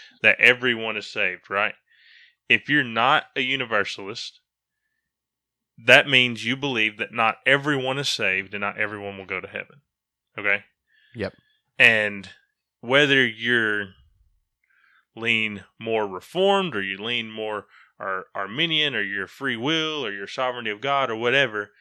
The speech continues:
Speaker 1: you've basically, everyone would say God desires all to be saved, right? That's in Scripture.
Speaker 2: Yeah.
Speaker 1: Okay.
Speaker 2: Quote, quote.
Speaker 1: Yes. God desires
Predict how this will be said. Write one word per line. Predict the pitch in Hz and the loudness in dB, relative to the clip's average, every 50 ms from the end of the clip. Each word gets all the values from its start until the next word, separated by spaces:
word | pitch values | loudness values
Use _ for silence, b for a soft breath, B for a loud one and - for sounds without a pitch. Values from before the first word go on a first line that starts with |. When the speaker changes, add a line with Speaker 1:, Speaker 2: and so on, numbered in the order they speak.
| b b b b b b b b b b b _ | b b b b b b b b b b b _
Speaker 1:
you've | - 131 120 107 101 - _ _ _ _ _ _ _ _ | -8 -8 -8 -8 -10 -16 _ _ _ _ _ _ _ _
basically, | 120 127 139 139 - - 147 - 127 127 120 117 104 - - _ - - - _ - | 4 4 4 4 2 -4 -4 -4 -2 -2 -2 -4 -8 -12 -16 _ -20 -20 -2 _ 6
everyone | 160 185 180 190 196 175 147 135 127 120 117 | 6 6 6 6 4 4 4 2 0 0 0
would | 113 113 101 | -4 -6 -6
say | - - - 101 92 90 101 117 _ _ _ _ _ _ _ _ _ _ _ _ _ _ _ _ _ _ _ _ _ - 113 | -6 -4 -4 -4 -4 -6 -8 -14 _ _ _ _ _ _ _ _ _ _ _ _ _ _ _ _ _ _ _ _ _ -10 -2
God | - 127 120 127 135 135 139 131 120 - - _ _ _ _ _ _ _ _ _ _ _ _ _ _ _ _ _ _ _ _ _ _ _ _ | 2 4 6 6 6 6 4 2 0 -4 -12 _ _ _ _ _ _ _ _ _ _ _ _ _ _ _ _ _ _ _ _ _ _ _ _
desires | - 139 127 117 143 147 151 139 123 110 120 | -2 -2 0 4 6 6 8 6 6 4 4
all | 117 120 117 | 4 2 2
to | 110 | 2
be | 104 110 101 | -2 -6 -8
saved, | - - 113 98 - 120 _ - | -8 -8 -8 -10 -12 -14 _ -6
right? | 107 104 110 110 - | -4 -4 -4 -4 -4
That's | 120 110 - - | -8 -10 -8 -10
in | 120 110 | -10 -12
Scripture. | - - - 104 - - - - _ _ _ _ _ - | -10 -12 -12 -14 -14 -16 -20 -20 _ _ _ _ _ -8
Speaker 2:
Yeah. | 101 101 85 - _ _ _ _ _ _ - | -6 -6 -6 -6 _ _ _ _ _ _ -12
Speaker 1:
Okay. | 107 101 - 101 | -10 -2 2 2
Speaker 2:
Quote, | 104 120 117 - _ _ B B B B B B B B _ - _ _ _ | 2 2 0 -4 _ _ B B B B B B B B _ -20 _ _ _
quote. | - - - 127 104 92 - - - _ _ _ _ _ | -14 -4 -2 -2 -2 -2 -6 -14 -18 _ _ _ _ _
Speaker 1:
Yes. | 117 107 90 - - - - - _ - | 0 0 0 0 -6 -12 -12 -14 _ -2
God | 113 107 123 156 160 | 2 4 6 6 4
desires | 165 160 131 143 139 131 127 123 120 104 | 4 0 2 4 4 6 6 4 2 0